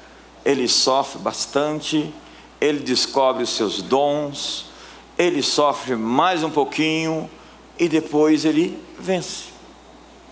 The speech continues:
Não é assim que aconteceu com Luke Skywalker? Não é assim que acontece com o Neo do Matrix, que tem um mentor lá, o Morfeu, e depois ele apanha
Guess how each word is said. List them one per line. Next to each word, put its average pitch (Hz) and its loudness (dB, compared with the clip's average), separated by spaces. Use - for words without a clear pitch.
Não 185 0
é 202 4
assim 185 0
que - -4
aconteceu 147 2
com 139 -4
Luke 165 2
Skywalker? 151 2
Não 151 0
é 190 2
assim 190 0
que 185 2
acontece 175 0
com 160 0
o - -2
Neo 170 2
do 156 -2
Matrix, 160 -2
que 190 -2
tem 214 0
um 190 0
mentor 175 4
lá, 165 4
o 165 4
Morfeu, 160 2
e - -2
depois 190 2
ele 190 4
apanha 185 0